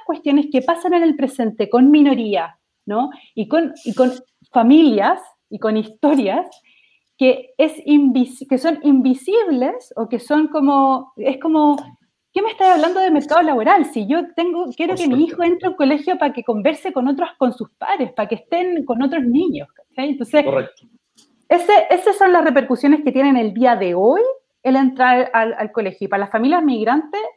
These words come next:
Speaker 1: eh, es el entrar al, al país. Es encontrar un re-, nosotros lo decimos en un paper, es encontrar un refugio para mis niños. Para poder, un colegio
Speaker 2: Sí.
Speaker 1: que evite el bullying racial, etcétera, y que tenga otra, otras consecuencias, pero,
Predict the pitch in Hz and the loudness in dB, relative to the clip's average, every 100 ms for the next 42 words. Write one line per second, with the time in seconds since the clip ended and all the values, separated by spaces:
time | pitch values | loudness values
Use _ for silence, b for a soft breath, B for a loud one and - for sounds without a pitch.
0 | _ 220 220 - 233 302 208 151 240 285 | _ -6 -6 -6 -4 -2 -2 -2 -2 0
1 | 294 247 - 139 320 415 - _ _ _ | -2 -4 -6 -6 -6 -6 -12 _ _ _
2 | _ _ 240 269 254 220 247 277 254 220 | _ _ 0 0 0 0 2 2 2 -2
3 | 208 220 240 240 226 - 247 247 240 330 | -8 -8 -4 -2 -4 -4 -2 -2 -2 -6
4 | 294 208 214 240 220 233 262 254 165 - | -6 -6 -6 -8 -6 -2 0 -2 -4 -12
5 | 339 - - - _ _ _ _ - 185 | -14 -14 -18 -18 _ _ _ _ -2 -2
6 | 185 180 165 151 - _ _ _ _ _ | -4 -8 -8 -10 -12 _ _ _ _ _
7 | - 202 190 185 196 220 - 226 233 226 | -2 2 2 2 4 4 2 0 0 0
8 | 226 254 269 240 214 - 202 214 233 220 | 0 0 0 -2 -2 -4 -6 -6 -2 -2
9 | 196 208 208 196 185 - 294 302 294 233 | -2 -6 -6 -6 -8 -4 0 2 4 2
10 | 214 - 247 185 180 185 208 202 202 226 | -2 -2 0 0 -2 -4 -6 -4 -4 0
11 | 254 262 214 220 214 226 226 254 294 214 | 0 0 -2 -8 -8 -8 -4 0 0 -2
12 | - 196 190 | -8 -6 -8